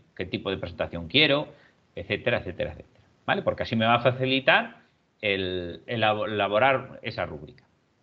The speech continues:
¿Qué va a ser? Bueno, pues tengo que decirle, pues si es, eh, un trabajo de culto, pues si quiero un PowerPoint, pues que, eh, tenéis que hacer una presentación de pre-, diapositivas,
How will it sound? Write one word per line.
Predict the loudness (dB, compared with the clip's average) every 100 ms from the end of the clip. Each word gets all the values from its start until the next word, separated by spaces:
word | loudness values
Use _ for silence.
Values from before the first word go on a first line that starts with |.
| _ _ _ _ _ _ _ -20 _ _
¿Qué | 6
va | 8
a | 6
ser? | 4
Bueno, | -2 -6
pues | -10 -16 -20 _
tengo | -8 -6 -4
que |
decirle, | -4 -6 -10
pues | -12 -6
si |
es, | -6 -6
eh, | 0 4 6 4
un | 0
trabajo | 0 2 0
de | -2
culto, | -4 -6 -10 -12 _
pues | -20 -16
si | -8
quiero | -2 -2
un | 0
PowerPoint, | 0 2 2 2 0 -2 -10
pues | -18 -20 _ _ _ _ _ -4
que, | 2 4 6 6 4 2
eh, |
tenéis | 2 2 4 4
que |
hacer | 4 4
una | 4 0
presentación | -2 -4 -2 0
de | 0 0
pre-, | 2 2
diapositivas, | 6 4 4 0 0 0 4 4 4 0